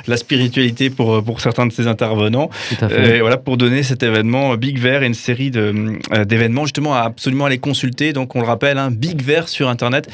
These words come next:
Speaker 1: et vous arrivez à accéder à tout ce programme, il y a des dates, euh, et il y a toutes les infos sur où ça se passe et comment y aller.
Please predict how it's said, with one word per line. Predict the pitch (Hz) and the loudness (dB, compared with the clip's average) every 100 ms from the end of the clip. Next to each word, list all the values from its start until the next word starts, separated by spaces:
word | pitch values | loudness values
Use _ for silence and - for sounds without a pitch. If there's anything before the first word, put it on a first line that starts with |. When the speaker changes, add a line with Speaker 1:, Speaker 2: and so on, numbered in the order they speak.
| - - | -16 -4
Speaker 1:
et | 131 | 0
vous | 131 123 | 2 2
arrivez | 110 123 | 2 2
à | 135 | 2
accéder | 120 - 131 156 | 0 -2 -2 0
à | 117 | 0
tout | - 156 | 0 -4
ce | 135 120 | 0 0
programme, | 117 127 123 135 147 | 0 0 2 2 2
il | 131 | 0
y | |
a | 110 | 0
des | 110 | 2
dates, | 123 139 143 117 | 2 2 0 0
euh, | 113 110 | 2 2
et | 113 | 0
il | 120 | 2
y | 117 | 0
a | |
toutes | 117 117 | -2 -2
les | 110 | 0
infos | 107 104 143 | 0 0 -4
sur | 139 123 143 | 0 -2 -2
où | 147 | -2
ça | - | 0
se | 110 | 0
passe | 151 165 - | 0 -2 -2
et | 120 | -2
comment | 127 135 156 | 0 0 0
y | 123 | 0
aller. | 120 | 0